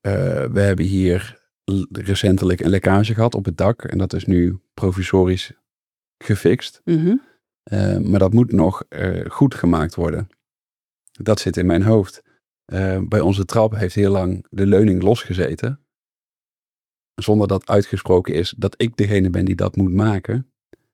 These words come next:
Speaker 1: Eh, dacht ik ook eens, ik ga eens kijken hoe lang het duurt voordat iemand anders, voordat jij, eh, er iets mee doet. Maar dat gebeurt niet, dus uiteindelijk heb ik dat nu zelf
Speaker 2: Oh, maar
Speaker 1: gedaan.
Speaker 2: hier ben ik het dus niet mee eens.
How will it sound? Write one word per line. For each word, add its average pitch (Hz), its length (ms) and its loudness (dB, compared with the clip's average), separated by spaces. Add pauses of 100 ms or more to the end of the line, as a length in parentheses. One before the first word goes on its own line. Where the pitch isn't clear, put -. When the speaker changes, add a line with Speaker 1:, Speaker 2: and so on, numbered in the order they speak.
(280)
Speaker 1:
Eh, 95 380 -4
dacht 98 320 -2
ik 92 80 -2
ook 101 200 2
eens, 95 140 -2
ik - 120 -6
ga 117 100 2
eens 98 120 0
kijken 113 260 2
hoe 104 100 0
lang 101 160 4
het 98 100 2
duurt 104 180 2
voordat 87 460 -2 (340)
iemand 95 260 -2
anders, 98 300 0
voordat 90 220 -2
jij, 104 440 2 (220)
eh, 92 380 -6 (260)
er 104 160 0
iets 101 160 0
mee 95 140 0
doet. 87 260 -2 (440)
Maar 95 100 0
dat 95 120 0
gebeurt 98 360 2
niet, 101 200 -2
dus - 120 -4
uiteindelijk 90 440 -4
heb 82 100 -6
ik - 140 -10
dat - 140 -10
nu 85 180 -6
zelf - 460 -8 (560)
Speaker 2:
Oh, - 100 -8
maar 180 100 2
Speaker 1:
gedaan. 170 220 0
Speaker 2:
hier 247 140 4
ben 220 120 2
ik 196 100 0
het 175 120 -4
dus 170 140 -4
niet 202 200 0
mee 196 200 0
eens. 143 520 -6